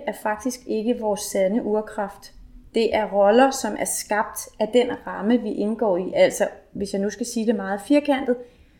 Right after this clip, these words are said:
så er det rammer, der er skabt af det maskuline. Eller, eller roller, der er skabt af det maskuline. Og ikke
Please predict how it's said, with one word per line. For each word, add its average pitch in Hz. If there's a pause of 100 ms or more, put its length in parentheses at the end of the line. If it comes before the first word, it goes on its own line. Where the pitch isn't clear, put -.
så -
er 220
det 208
rammer, 208
der 247
er 190
skabt 214
af 214
det 196
maskuline. 190 (420)
Eller, 208
eller -
roller, 208
der 214
er 190
skabt 196
af 208
det 175
maskuline. 170 (460)
Og 196
ikke 226